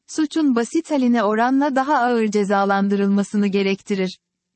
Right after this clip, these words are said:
T C K yüz elli sekiz düzenlemesinde adı geçen kamu kurum ve kuruluşları görevi kamu hizmeti görmek olan yasama yürütme yargı görevlerini yürüten bütün kamu kurumlarını kapsamaktadır.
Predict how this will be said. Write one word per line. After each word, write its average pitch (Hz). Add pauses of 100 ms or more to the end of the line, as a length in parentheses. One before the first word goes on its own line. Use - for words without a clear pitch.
(360)
T 302
C 285
K 294
yüz 285
elli 269
sekiz 302
düzenlemesinde 226
adı 208
geçen 220
kamu 311
kurum 269
ve 254
kuruluşları 208
görevi 208
kamu 320
hizmeti 233
görmek 208
olan 208
yasama 240
yürütme 247
yargı 208
görevlerini 226
yürüten 220
bütün 302
kamu 277
kurumlarını 220
kapsamaktadır. 202